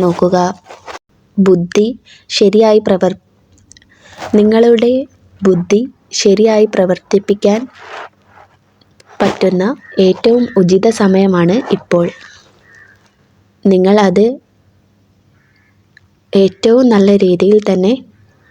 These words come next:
ശ്രദ്ധിച്ച് മുന്നോട്ട് പോവുക. ഈ സമയം നിങ്ങൾക്ക് ഒരുപാട് അവസരങ്ങൾ വന്നു ചേരും. ആ അവസരങ്ങളെല്ലാം കൈവിടാതെ ശരിയായി വിനിയോഗിക്കേണ്ടത്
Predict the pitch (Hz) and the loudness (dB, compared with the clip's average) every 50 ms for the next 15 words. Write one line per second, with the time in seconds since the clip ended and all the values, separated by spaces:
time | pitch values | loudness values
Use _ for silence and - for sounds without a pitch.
0 | _ _ _ _ _ _ _ _ - - - 214 202 190 180 175 208 220 208 208 | _ _ _ _ _ _ _ _ -8 -4 -2 0 0 0 0 0 0 0 0 0
1 | - 208 202 190 180 175 180 180 180 175 - 190 - 175 170 170 170 - 170 170 | 0 0 0 0 2 2 2 0 0 0 -2 -2 0 0 0 0 0 0 -2 -4
2 | - - - - - _ _ _ - - - - - - - _ - 233 226 233 | -4 -8 -14 -20 -20 _ _ _ -20 -20 -20 -20 -20 -20 -12 _ 0 2 2 2
3 | 240 247 247 226 214 208 214 233 277 - - - - _ _ - 208 202 202 214 | 2 2 2 2 2 2 2 0 -4 -8 -14 -20 -20 _ _ 0 2 2 2 2
4 | 226 220 196 196 - 240 262 311 - - 202 202 226 226 233 220 208 208 220 208 | 2 2 0 0 -2 -4 -4 -2 -2 0 0 2 2 2 2 0 2 2 0 0
5 | 190 190 - - 190 190 185 180 175 190 240 247 - - 190 185 180 180 185 170 | -2 -2 -2 -4 -2 -2 -2 0 0 0 -2 -2 -2 -2 -2 -2 -2 -2 -2 0
6 | - 185 180 185 180 175 175 - - _ - - _ _ _ _ _ - 190 196 | 0 0 0 0 -2 -4 -6 -8 -14 _ -20 -20 _ _ _ _ _ -4 -2 0
7 | 196 190 185 190 190 - 202 202 196 190 196 202 202 190 180 185 190 208 254 - | 0 0 0 0 0 0 0 0 0 0 0 0 0 0 0 -2 -2 -4 -4 -6
8 | _ _ _ _ _ - _ _ _ _ - - 196 185 190 208 220 208 185 185 | _ _ _ _ _ -20 _ _ _ _ -6 -2 0 2 2 4 4 2 2 2
9 | 180 180 175 196 240 277 - _ - - - 196 190 190 226 233 208 202 202 208 | 0 0 0 0 -2 -2 -4 _ -6 -2 0 0 2 2 2 2 2 2 2 2
10 | 202 196 185 185 185 190 190 190 185 185 185 - - 180 170 165 165 165 170 196 | 2 2 0 0 0 0 0 -2 -2 -4 -6 -4 -4 -4 -2 -2 -4 -4 -2 -2